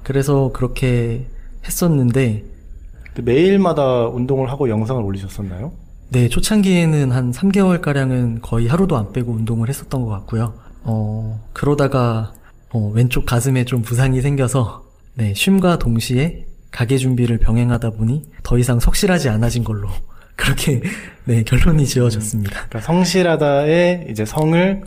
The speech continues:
Speaker 2: 네,
Speaker 1: 네.
Speaker 2: 인성님의 석으로 바꿔서 석실하다는 채널을 만들었는데,
Speaker 1: 네.
Speaker 2: 부상과 동시에 석실하다라는 <laughs> 채널이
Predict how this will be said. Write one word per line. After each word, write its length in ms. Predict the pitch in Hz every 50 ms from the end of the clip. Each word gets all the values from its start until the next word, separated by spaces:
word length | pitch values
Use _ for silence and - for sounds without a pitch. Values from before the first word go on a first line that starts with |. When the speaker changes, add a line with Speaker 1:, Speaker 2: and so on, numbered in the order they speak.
| - -
Speaker 2:
네, 120 | - 117
Speaker 1:
네. 200 | 110 104 104 101 -
Speaker 2:
인성님의 800 | 117 120 135 139 139 147 135 135 131 139 123 117 117 127 139 147
석으로 400 | - - 170 165 170 165 147 113
바꿔서 440 | 107 104 - 104 101 113 139 143
석실하다는 1000 | 143 - 165 - - - 175 165 160 151 143 139 131 131 127 120 117 117 113 110
채널을 260 | 110 - 143 139 131 120
만들었는데, 880 | 98 95 98 98 104 104 104 104 101 101 101 104 127 147 170 185 175 - - -
Speaker 1:
네. 280 | - 120 113 107 104 101 101 98 101 - - - - -
Speaker 2:
부상과 420 | - - 120 147 147 151 139 135 123
동시에 760 | 123 117 113 113 110 113 117 117 131 147 156 165 170 165 -
석실하다라는 760 | - 147 - - - - 143 143 - 151 131 117 135 127 110 107
<laughs> 20 |
채널이 440 | - 135 135 135 127 120 139 165